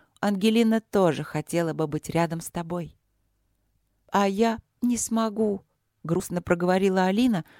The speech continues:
уже уничтожившая омлет и с наслаждением поедающая оладьи с вкуснейшим клубничным джемом и взбитыми сливками. Кажется, теперь от нервов у неё проснулся зверский аппетит. "Василина",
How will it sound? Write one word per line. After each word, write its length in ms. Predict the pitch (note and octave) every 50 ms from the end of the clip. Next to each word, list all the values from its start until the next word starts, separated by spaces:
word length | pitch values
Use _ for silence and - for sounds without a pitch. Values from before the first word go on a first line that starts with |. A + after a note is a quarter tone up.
| - -
уже 220 | G#3 G3+ G3+ A3+
уничтожившая 960 | G#3 G3+ A3 A3+ - - - - - G#3+ F3+ D3+ D#3+ D#3+ - - F3+ E3+ E3
омлет 320 | D#3+ E3 F3 G3+ G#3+ - -
и 60 | E3+
с 80 | -
наслаждением 760 | - F3+ E3+ - - E3 E3 D#3 D3 D3 G3 G#3 G#3 E3 D#3+ E3
поедающая 720 | - D#3+ D#3+ D#3+ E3 E3+ E3 E3 E3+ - - F3 E3+ E3+
оладьи 460 | F3 F3+ F#3 F3 E3 D3 C3+ C#3+ C#3+
с 80 | D3 -
вкуснейшим 580 | - - F3 F3 - F3 E3+ E3+ - - E3
клубничным 640 | - - F3 E3+ D#3+ F3+ F3 D#3 - - D#3 D#3 D#3
джемом 380 | D3 C#3 F3 G#3 A3 G3+ E3+ - - - - -
и 120 | - -
взбитыми 480 | G3 F#3 E3 E3 F3+ E3+ - D#3+ D#3+ D#3
сливками. 560 | - - D#3 D3 D3+ - - C#3+ D#3 D#3 - _ _ _ _ _ -
Кажется, 400 | - G#3+ G#3 - - - G#3 G3 _ _ _
теперь 360 | - - G#3+ - A3+ A3+ A3+
от 140 | A3+ A3+ A3
нервов 460 | B3 A#3 A3+ G3+ E3+ E3 E3+ - -
у 40 | E3+
неё 200 | F3 F3 F3 F3
проснулся 640 | - - E3+ E3+ - - G3 G3+ G3+ - - F#3 E3+ _ _ -
зверский 640 | E3+ D#3 E3 F3 F3 F3 F3 F3 - - E3+ E3+
аппетит. 500 | E3+ - - E3+ - - D#3 D3+ - - _ _ _ _ _ _ _ _ _ _ _ _ _ _ _ _ _ _ _ _ _ _ _ _ _ _ -
"Василина", 800 | G#3 G#3+ - - - G#3+ A3 G#3 G#3 A3+ A3 G3+ F3+ F3 E3+